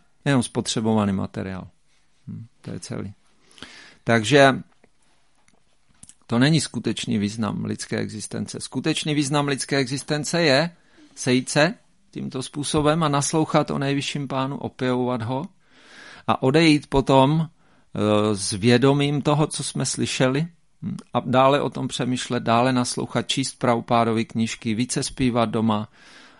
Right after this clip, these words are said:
a tak dále, uctívat nejvyššího pána tímto způsobem, šravanam kirtanam. Nejdůležitější způsob uctívání nejvyššího pána. Nestačí jenom kirtanam,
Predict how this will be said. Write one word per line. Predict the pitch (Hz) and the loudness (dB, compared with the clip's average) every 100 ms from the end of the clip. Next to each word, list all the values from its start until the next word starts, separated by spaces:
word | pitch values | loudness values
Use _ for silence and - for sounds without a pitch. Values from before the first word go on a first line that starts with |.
| - | -12
a | 107 | -6
tak | 117 117 | -4 -2
dále, | 131 156 139 | -4 -4 -4
uctívat | 110 - - 120 113 110 | -6 -10 -4 -2 0 -2
nejvyššího | 117 107 107 107 117 110 | -2 -2 -2 -4 -4 -6
pána | 104 110 113 110 | -4 -4 -4 -4
tímto | - 120 123 | -4 -4 -4
způsobem, | 110 - 123 151 117 98 | -8 -10 -6 -4 -4 -6
šravanam | - 107 113 123 127 127 | -6 0 2 2 0 -2
kirtanam. | 127 135 131 139 131 104 - _ _ _ _ _ | -2 -6 -4 -4 -4 -6 -10 _ _ _ _ _
Nejdůležitější | 113 120 127 131 123 107 127 - 127 | -4 -2 0 -2 -2 -2 -2 -2 -8
způsob | - 143 - 127 - | -8 -10 -6 -6 -6
uctívání | - - 139 131 123 120 117 | -10 -6 -2 2 2 2 0
nejvyššího | 113 110 113 - 117 | -2 -4 -4 -2 -4
pána. | 117 135 143 117 | -2 -2 0 0
Nestačí | 127 - 156 - 147 127 - - - - - | -2 0 -2 0 -2 -4 -8 -20 -20 -20 0
jenom | 127 156 170 | 4 6 6
kirtanam, | - 165 180 - 180 135 107 | 4 4 4 4 4 4 2